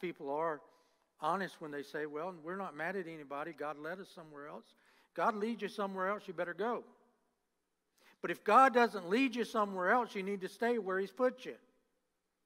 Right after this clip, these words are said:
And if you're upset or hurt, you need to work it out with God's people. The tragedy of this particular mask is that we all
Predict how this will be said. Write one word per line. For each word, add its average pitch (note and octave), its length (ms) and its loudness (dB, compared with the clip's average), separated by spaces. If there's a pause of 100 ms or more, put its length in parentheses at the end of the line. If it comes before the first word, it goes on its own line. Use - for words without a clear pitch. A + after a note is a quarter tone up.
(440)
And F3+ 140 0
if E3+ 160 -6
you're F3 180 -2
upset B3 560 2
or F#3 120 0
hurt, A3+ 420 6 (280)
you F3+ 120 -6
need G#3 240 2
to A3 100 2
work G3 240 2
it G#3 80 2
out A3+ 220 6
with E3+ 100 -12
God's F#3+ 260 -2
people. A#3 360 -8 (3750)
The F#3+ 100 2
tragedy A3 840 4 (1040)
of G3+ 200 4 (120)
this B3 300 4 (380)
particular A3 600 0
mask D3 540 -6 (1300)
is G3+ 240 8
that G3+ 160 4
we A3 220 2
all A#3+ 600 4